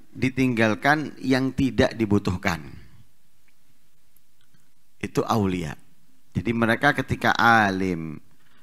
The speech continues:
mengamalkan ilmunya, zuhud, wara', menekuni dan mengistiqomahkan ibadah, akan mendapatkan martabah dan manzilah kedudukan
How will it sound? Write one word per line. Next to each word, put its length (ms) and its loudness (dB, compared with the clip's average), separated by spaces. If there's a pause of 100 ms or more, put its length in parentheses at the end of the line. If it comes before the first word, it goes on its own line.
(140)
mengamalkan 800 2
ilmunya, 640 -2
zuhud, 800 4
wara', 720 4 (800)
menekuni 720 4
dan 240 2
mengistiqomahkan 1040 0
ibadah, 720 2 (420)
akan 400 2
mendapatkan 720 0
martabah 720 0
dan 160 0
manzilah 560 -2
kedudukan 800 0